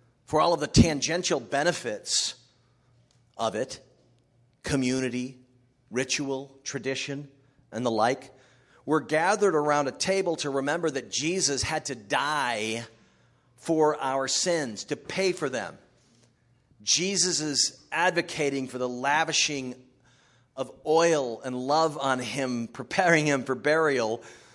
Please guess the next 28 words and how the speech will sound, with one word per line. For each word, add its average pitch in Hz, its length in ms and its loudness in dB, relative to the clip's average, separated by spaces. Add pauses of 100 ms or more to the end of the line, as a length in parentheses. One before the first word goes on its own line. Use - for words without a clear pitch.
(220)
is 139 160 -10
only 208 240 -4
reaffirming 175 760 0
what 143 120 -2
he 139 140 -8
said 151 280 -2
all 135 200 -2
along. 135 560 -4 (880)
It 151 80 -10
was 143 180 -10
God's 160 480 -6
plan 147 680 -6 (540)
that 127 180 -10
the 135 80 -12
holy, 147 640 -8 (120)
perfect, - 680 -8 (560)
only 185 320 0
begotten 147 540 -2
Son, 117 640 -4
made 156 260 -4
flesh 139 480 -8
for 123 300 -6
us, - 340 -6 (320)
Jesus 160 500 -4
Christ, 123 480 -4
would 117 120 -6
offer 135 420 -2
himself 127 560 -4